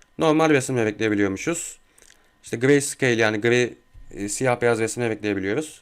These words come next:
Blurlu resimler ekleyebiliyoruz. Veya random resimler ekleyebiliyoruz. Şöyle random resim ekleyelim. Bakın gördüğünüz gibi kaynakta bir web sitesinin linki var. Bu web sitesinin linkinde de resim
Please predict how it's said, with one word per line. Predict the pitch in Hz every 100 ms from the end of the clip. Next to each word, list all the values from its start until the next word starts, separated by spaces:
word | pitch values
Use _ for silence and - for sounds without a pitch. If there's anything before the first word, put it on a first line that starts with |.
| -
Blurlu | 131 131 127 139
resimler | 127 123 110
ekleyebiliyoruz. | 101 104 95 95 110 160 - _ _ _ -
Veya | 180 170
random | 175 175 160
resimler | 135 135 123
ekleyebiliyoruz. | 104 104 104 101 139 185
Şöyle | - 151 139
random | 147 131
resim | 127 120 113
ekleyelim. | 92 95 123 - - - - - - - _ _ _ _ _ _ _ _ _ _ _ _ _ _ _ _ _ _ _ _ _ _ _ _ _ _ - - _ - - - - - - -
Bakın | 160 170 165
gördüğünüz | 165 170 185 165
gibi | 147
kaynakta | - 147 147 147 139 - 185 170
bir |
web | 175 180
sitesinin | - - 151 143 139 135
linki | 139 131 131
var. | 107 135
Bu |
web | 160 160
sitesinin | - 139 143 151
linkinde | 151 131 147 156
de | 160 170
resim | 165 147 156 143